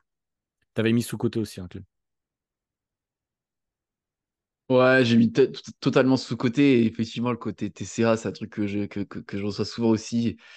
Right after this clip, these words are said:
Speaker 2: C'est un truc de ouf. Je comprends pas, euh, ce délire. Je pense que vraiment, pour tomber dans des T C A en comptant ses calories, je pense qu'il faudrait vraiment, bah, que tu sois, euh, rendu ou,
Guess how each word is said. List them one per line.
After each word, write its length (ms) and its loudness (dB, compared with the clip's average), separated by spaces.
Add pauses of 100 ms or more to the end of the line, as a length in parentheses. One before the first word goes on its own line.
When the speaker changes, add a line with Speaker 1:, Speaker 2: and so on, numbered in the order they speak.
(280)
Speaker 2:
C'est 180 -12
un 60 -6
truc 200 -10
de 80 -4
ouf. 240 -6
Je 200 -8
comprends 320 -8
pas, 340 0
euh, 60 -6
ce 120 -12
délire. 320 -2 (440)
Je 80 -18
pense 180 0
que 80 -4
vraiment, 260 0
pour 240 -12
tomber 280 -2
dans 120 -4
des 180 -10 (640)
T 120 -2
C 200 -2
A 120 2
en 100 -2
comptant 300 -10
ses 160 -12
calories, 420 -2
je 120 -14
pense 200 -4
qu'il 160 -14
faudrait 340 -2
vraiment, 480 0 (360)
bah, 100 2
que 140 -6
tu 180 -12
sois, 640 0
euh, 460 -10
rendu 540 -2
ou, 280 -4